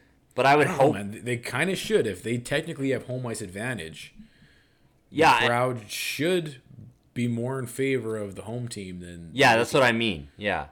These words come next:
Speaker 2: Yeah.
Speaker 1: Like, I don't want it to be like, uh, like, uh, like they do this at the All-Star game or at, like, some of the other, like, the, uh, World Cup games where it's like the buzzer goes for both teams that score.
Speaker 2: Yeah.
Speaker 1: Like, no, don't do that.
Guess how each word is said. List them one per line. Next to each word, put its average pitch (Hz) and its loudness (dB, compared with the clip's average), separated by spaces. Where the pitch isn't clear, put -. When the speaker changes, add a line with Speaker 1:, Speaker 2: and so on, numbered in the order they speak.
Speaker 2:
Yeah. 101 -8
Speaker 1:
Like, 107 -4
I 123 2
don't 135 4
want 143 4
it 127 2
to - -14
be 131 -2
like, 113 2
uh, 90 -2
like, 95 -6
uh, 80 -4
like 107 -10
they 113 -4
do 117 -4
this 110 -4
at 104 -18
the 104 0
All-Star 101 2
game 95 0
or 87 -2
at, 87 -6
like, 90 -6
some 101 -6
of 98 -8
the 92 -2
other, 82 -6
like, 95 -8
the, 87 -8
uh, 80 -6
World 92 -6
Cup 92 -6
games 104 -4
where 104 -2
it's 95 -6
like 101 -6
the 107 -6
buzzer 107 2
goes 101 0
for - -8
both 92 -4
teams 110 -12
that 107 -10
score. 117 -6
Speaker 2:
Yeah. 87 -10
Speaker 1:
Like, 92 -10
no, 82 -6
don't 95 -8
do 107 -4
that. 80 -6